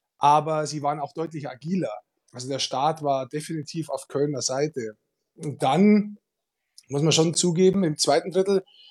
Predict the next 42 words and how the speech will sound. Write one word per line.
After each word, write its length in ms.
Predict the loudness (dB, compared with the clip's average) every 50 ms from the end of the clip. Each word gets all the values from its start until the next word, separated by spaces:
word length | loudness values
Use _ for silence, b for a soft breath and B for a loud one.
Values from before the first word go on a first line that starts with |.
| b b b b b _ -4
finde 260 | 2 2 4 4 4
ich, 140 | 2 2 2
war 380 | 4 4 4 4 2 2 -2
Düsseldorf 460 | -4 -6 -8 -8 -6 -4 -6 -6 -6
die 100 | -6 -10
bessere 320 | -10 -8 -6 -6 -6 -6 -8
Mannschaft, 560 | -10 -10 -14 -12 -12 -10 -10 -10 -12 -12 -14
äh, 200 | -10 -8 -6 -6
ist 120 | -8 -6 -2
deutlich 300 | -2 -2 -2 -4 -6 -6
besser 240 | -4 -4 -2 -2 -2
ins 140 | -4 -4
Spiel 240 | -6 -6 -4 -4 -4
gekommen 440 | -2 0 2 2 2 2 0 -4 -6 -6
und 420 | -6 -4 -4 -4 -4 -6 -6 -4 -2
das 100 | 0 0
Spiel 380 | 0 0 0 4 6 6 6 6
verloren 580 | 4 4 4 6 6 6 6 6 6 4 0 -2
wurde 220 | -4 -6 -6 -6
meiner 400 | -8 -10 -12 -10 -10 -10 -10 -12
Ansicht 340 | -14 -12 -12 -12 -12 -12 -10
nach 360 | -10 -8 -6 -6 -6 -8 -10 _ _ _ b b b b b
aus 180 | b -4 -2 0
Düsseldorfer 540 | 0 0 0 2 0 0 -2 -4 -4 -6 -6
Sicht 260 | -6 -6 -8 -8 -6
jetzt 220 | -6 -6 -6 -4
auch, 340 | -4 -4 -4 -4 -4 -6 -12 _ _ _ _ _ _ _ _ _ _ _
äh, 240 | -4 0 0 0 0
noch 240 | 2 2 2 2 4
vor 200 | 4 4 4 4
dem 140 | 4 2 -2
drei 360 | -2 -4 -2 0 0 -2 -2
zu 220 | -4 -4 -4 -4
eins 340 | -6 -6 -8 -10 -8 -10 -10
von 200 | -8 -8 -10 -8
Ehl. 320 | -4 -4 -2 -2 -2 -2 -4
So 160 | -6 -8 -8
ab 120 | -8 -10
der 100 | -10 -10
dritten 300 | -8 -6 -6 -6 -6 -6
Minute, 440 | -6 -4 -2 0 0 0 2 2 2
äh, 320 | 2 2 2 2 0 0